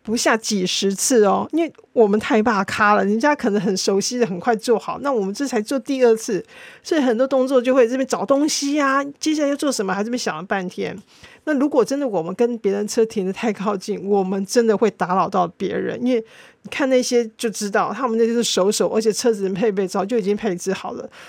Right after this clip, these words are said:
所以他车到定点，天黑了就可以直接睡觉，不像我们还在那边打理一些事情。那等到整个车子弄好之后，大概已经晚上十一二点多了，然后就看到温-，四重溪温泉公园的灯也慢慢一部分一部分，到最后全部都熄了。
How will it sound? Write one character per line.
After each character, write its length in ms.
所 200
以 60
他 180
车 220
到 160
定 280
点， 360
天 180
黑 140
了 100
就 120
可 100
以 40
直 120
接 100
睡 220
觉， 220
不 140
像 180
我 60
们 100
还 380
在 140
那 60
边 140
打 240
理 160
一 20
些 200
事 220
情。 320
那 100
等 200
到 140
整 140
个 100
车 200
子 140
弄 200
好 180
之 200
后， 340
大 160
概 140
已 40
经 160
晚 180
上 200
十 240
一 200
二 120
点 240
多 240
了， 180
然 140
后 40
就 120
看 160
到 60
温-， 360
四 180
重 200
溪 160
温 180
泉 220
公 180
园 80
的 60
灯 260
也 140
慢 200
慢 180
一 60
部 140
分 240
一 60
部 160
分， 180
到 140
最 160
后 80
全 380
部 120
都 160
熄 400
了。 280